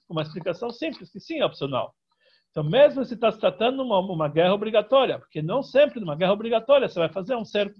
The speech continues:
pode ser que não vai fazer cerco. Aqui, se você vai fazer um cerco, não interessa que tipo de guerra, se na, mesmo numa guerra obrigatória, se você vai fazer um cerco, então numa guerra como essa, que, que pode ser que tenha um cerco, aí, aí a palavra aqui quer dizer uma opção,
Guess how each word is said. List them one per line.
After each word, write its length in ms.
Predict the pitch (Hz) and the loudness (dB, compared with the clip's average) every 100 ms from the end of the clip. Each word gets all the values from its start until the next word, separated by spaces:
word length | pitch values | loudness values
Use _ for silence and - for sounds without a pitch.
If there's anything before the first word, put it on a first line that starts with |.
| _ | _
pode 140 | 123 | -20
ser 80 | 160 | -20
que 100 | - | -16
não 140 | 170 | -8
vai 140 | 202 262 | -4 -4
fazer 240 | 240 180 | -4 -8
cerco. 260 | - 131 127 | -10 -14 -12
Aqui, 180 | 196 | -10
se 280 | 185 - 403 | -10 2 2
você 280 | 320 220 214 | 4 2 2
vai 140 | 196 | 0
fazer 220 | 175 180 208 | 0 -2 -6
um 80 | |
cerco, 500 | 202 240 277 262 202 - _ _ _ _ | -2 2 2 2 -10 -10 _ _ _ _
não 120 | - 180 | -6 0
interessa 420 | 156 294 311 - | 4 4 4 0
que 100 | 185 | -2
tipo 220 | 190 - | -4 -2
de 80 | 160 | -2
guerra, 300 | 151 123 113 | 2 0 0
se 180 | - 143 | -6 -8
na, 260 | 135 135 | -6 -6
mesmo 280 | 127 156 269 | -6 -4 -4
numa 160 | 254 214 | -4 -4
guerra 140 | 233 | -2
obrigatória, 480 | 233 214 - 196 143 | -2 -2 2 4 2
se 100 | - | 0
você 240 | 139 127 | -8 0
vai 100 | 202 | 0
fazer 200 | 170 139 | 2 -2
um 100 | 202 | -4
cerco, 500 | 196 277 320 311 226 - _ _ _ _ - | -4 -2 -2 -4 -14 -14 _ _ _ _ -16
então 220 | 156 156 | -2 -2
numa 340 | 147 143 147 | 0 0 0
guerra 260 | 156 226 226 | 4 6 6
como 260 | 220 220 | 2 -2
essa, 360 | 226 294 - 214 | 2 0 2 0
que, 380 | 214 170 170 160 | 0 -2 0 -4
que 160 | 160 | -8
pode 260 | 127 160 160 | -2 -2 -2
ser 160 | 147 190 | -6 -8
que 80 | |
tenha 200 | - 220 | -6 -12
um 60 | 214 | -12
cerco, 300 | - 294 - | 0 -2 0
aí, 180 | 185 190 | -8 -4
aí 180 | 180 180 | -2 2
a 80 | - | 2
palavra 360 | 170 196 196 | 2 2 2
aqui 300 | 196 - 269 | -2 -6 -8
quer 120 | 196 147 | -8 -12
dizer 280 | 135 190 | -10 -6
uma 160 | 185 185 | -2 -2
opção, 400 | 185 - 262 294 | -4 -4 -6 -6